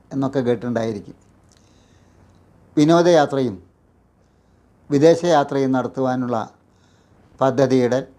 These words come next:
സ്വർണം ഭാവിയിലേക്ക് കൂടുതൽ സഹായമാകുമെന്ന് ആത്മവിശ്വാസത്തിൽ ബാങ്കിൽ ഭദ്രമായി സൂക്ഷിച്ചു വയ്ക്കൽ, വിവാഹ ചടങ്ങുകളിൽ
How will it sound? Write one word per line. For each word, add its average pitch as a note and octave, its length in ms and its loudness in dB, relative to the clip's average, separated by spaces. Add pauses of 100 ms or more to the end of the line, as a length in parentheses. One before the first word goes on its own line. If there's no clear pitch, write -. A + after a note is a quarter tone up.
(1400)
സ്വർണം D3+ 460 2 (100)
ഭാവിയിലേക്ക് D3+ 720 0
കൂടുതൽ C3+ 360 -2
സഹായമാകുമെന്ന് C3+ 960 0 (720)
ആത്മവിശ്വാസത്തിൽ C#3 880 -2
ബാങ്കിൽ C#3 560 -2 (380)
ഭദ്രമായി D3+ 560 2
സൂക്ഷിച്ചു C#3+ 340 -8
വയ്ക്കൽ, C3+ 360 -4 (960)
വിവാഹ E3 280 4
ചടങ്ങുകളിൽ D3 580 0